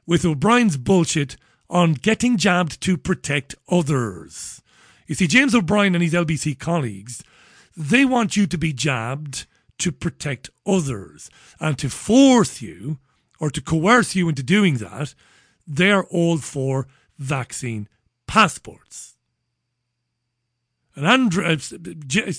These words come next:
excuse me, Robert comes on, Robert comes on, because he knows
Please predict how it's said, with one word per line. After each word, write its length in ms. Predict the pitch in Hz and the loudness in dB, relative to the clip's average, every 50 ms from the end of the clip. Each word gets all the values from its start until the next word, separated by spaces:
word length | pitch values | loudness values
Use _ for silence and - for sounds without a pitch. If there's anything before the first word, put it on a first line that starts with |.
| - | -8
excuse 320 | - 147 - - 226 208 165 | -10 -10 -4 -2 0 0 2
me, 80 | 175 156 | 0 0
Robert 460 | 143 190 240 277 262 254 202 - - | 2 4 4 4 4 2 -2 -4 -2
comes 260 | - 175 151 135 120 | -4 -2 -2 -2 -2
on, 240 | 143 170 170 135 110 | -2 -2 -2 -2 -2
Robert 460 | 113 143 180 175 135 143 170 - - _ - - - _ - | -2 -2 -2 0 0 -2 -4 -6 -8 _ -20 -20 -20 _ -4
comes 280 | - 160 156 143 117 | -2 -2 -2 -2 -2
on, 320 | - 101 98 127 175 165 - _ _ - - - - - - - _ - | -6 -8 -6 -6 -6 -6 -6 _ _ -20 -20 -20 -20 -20 -20 -20 _ -8
because 300 | - 165 151 185 190 - | -6 -2 2 2 2 6
he 180 | - 285 294 269 | 6 6 8 8
knows 520 | 220 185 160 151 151 156 160 165 151 - | 6 6 4 4 2 2 2 0 -2 -4